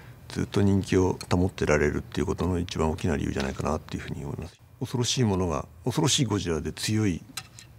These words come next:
あの、ゴジラを見たいっていうのが一番原点にあるんで、どうしても、あの、作ると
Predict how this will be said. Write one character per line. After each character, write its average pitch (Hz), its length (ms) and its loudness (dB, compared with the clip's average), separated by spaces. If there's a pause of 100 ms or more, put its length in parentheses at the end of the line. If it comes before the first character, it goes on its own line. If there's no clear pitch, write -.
あ 82 120 -6
の、 76 280 -6 (380)
ゴ 82 100 -4
ジ 76 80 -6
ラ 73 80 -2
を 71 40 -4
見 73 120 -4
た 80 120 -2
い 76 60 -2
っ - 20 -4
て - 180 -4
い - 20 4
う 127 40 6
の 131 60 6
が 90 100 4 (300)
一 110 140 -4
番 110 280 0
原 117 120 6
点 92 200 0
に 80 80 -2
あ 78 60 0
る 76 60 -2
ん 73 60 -4
で、 - 100 -2
ど 123 100 0
う - 20 -2
し 127 60 -4
て 135 60 2
も、 87 180 0 (120)
あ 85 120 -4
の、 73 380 -6 (560)
作 - 220 -8
る 90 100 -4
と - 200 -10